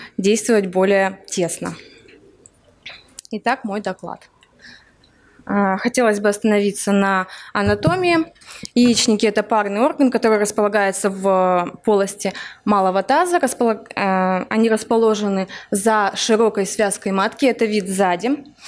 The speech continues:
правый яичник, и крепится к ней, э, при помощи дубликатуры брюшины, которая называется мезоварий. Также есть еще две связки. Это яичниковая связка и, э, поддерживающая связка.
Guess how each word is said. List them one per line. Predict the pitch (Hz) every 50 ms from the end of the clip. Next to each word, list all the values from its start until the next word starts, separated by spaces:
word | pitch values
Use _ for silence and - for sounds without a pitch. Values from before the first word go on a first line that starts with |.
| - - - - - - _ _ - - _ _
правый | - 220 202 196 185 196
яичник, | 190 190 190 190 - - - 294 302 294 - - - - -
и | - 220
крепится | - 233 254 285 285 311 285 - 240
к | - -
ней, | 226 233 247 254 262 247 - - - - -
э, | 202 196 190
при | 180 196 202
помощи | 202 247 254 269 262 233 - 220
дубликатуры | 202 202 202 202 196 - 202 202 240 254 233 220
брюшины, | 190 196 208 - - 302 311
которая | - 226 202 220 214 214 202
называется | 202 190 185 196 208 214 208 208 -
мезоварий. | 208 202 190 190 196 175 175 180 175 175 196 247 294 - - - -
Также | - 254 226 220 202 220
есть | 220 214 214 208 -
еще | 226 208 - 233 214
две | 202 196 196 202 190
связки. | 196 - - 202 190 185 190 - - 196
Это | - - 208 196 - - 190 185 185 -
яичниковая | - 220 220 208 190 - - 220 220 - 254 262 277 277
связка | 277 - 320 311 311 302 - - 294
и, | 262 - 247 262 269 247 226 - - - - - - - _ _
э, | 202 196 190
поддерживающая | 185 - - 208 196 202 196 180 175 180 175 175 170 170 - 185 170
связка. | 175 - - 175 160 170 - - - - 185